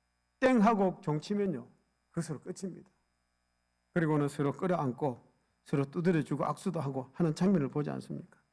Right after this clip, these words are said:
에, 그것이 그렇게 아름다울 수가 없다는 거죠. 어쩌면 이것이 우리 인생의 상징이 아닐까, 우리 인생도 그렇게 살아가는 것이 아닐까, 이런 생각을 해보는 것입니다. 여러분, 우리는 이 세상을 살면서 정말 피투성이가 되어서 싸울 때가 있습니다.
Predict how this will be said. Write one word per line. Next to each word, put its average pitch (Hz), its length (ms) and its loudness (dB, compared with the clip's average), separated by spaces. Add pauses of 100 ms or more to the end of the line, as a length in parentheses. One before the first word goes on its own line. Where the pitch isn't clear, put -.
(1160)
에, 143 80 -2
그것이 226 380 4
그렇게 185 260 2
아름다울 156 400 2
수가 131 200 -4
없다는 131 320 -4
거죠. 135 200 -12 (640)
어쩌면 185 340 2
이것이 233 320 2
우리 185 280 2
인생의 165 320 0
상징이 160 460 -2
아닐까, 127 340 -6 (500)
우리 143 140 6
인생도 190 340 4
그렇게 220 280 2
살아가는 175 460 0
것이 170 160 -4
아닐까, 131 420 -4 (300)
이런 180 120 6
생각을 202 440 0
해보는 143 320 2
것입니다. 147 440 -8 (760)
여러분, 170 240 6
우리는 170 260 6
이 175 60 6
세상을 160 360 2
살면서 151 460 0
정말 147 280 -2
피투성이가 180 600 -2
되어서 151 360 -2
싸울 185 300 -2
때가 160 200 -4
있습니다. 143 420 -10